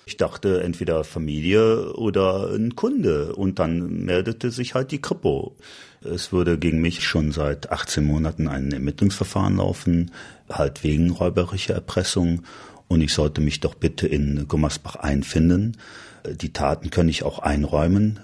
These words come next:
würde sich dann haftmildernd auswirken. Und da habe ich wirklich so reagiert, dass ich gesagt habe,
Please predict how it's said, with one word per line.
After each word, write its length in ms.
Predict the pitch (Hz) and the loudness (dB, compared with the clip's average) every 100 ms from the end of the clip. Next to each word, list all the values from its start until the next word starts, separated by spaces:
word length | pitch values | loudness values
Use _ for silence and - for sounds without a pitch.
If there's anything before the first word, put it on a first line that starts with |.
| - | -4
würde 320 | 80 82 80 | 2 4 4
sich 240 | 80 80 | 0 -2
dann 240 | - 71 76 | -2 -2 -2
haftmildernd 720 | 82 - 82 80 76 69 - | -4 0 2 2 2 -2 0
auswirken. 640 | 71 - 90 90 - 95 | -2 0 0 2 2 0
Und 180 | 82 71 | 0 -2
da 80 | 76 | -4
habe 100 | 82 | -4
ich 140 | 82 | -2
wirklich 280 | 92 85 - | -2 -2 -2
so 220 | - 80 87 | 0 2 2
reagiert, 520 | 98 98 95 95 98 | 4 4 2 0 2
dass 100 | 87 | 0
ich 120 | 85 | 0
gesagt 340 | 90 85 82 | -2 -2 -2
habe, 260 | 87 82 | 0 0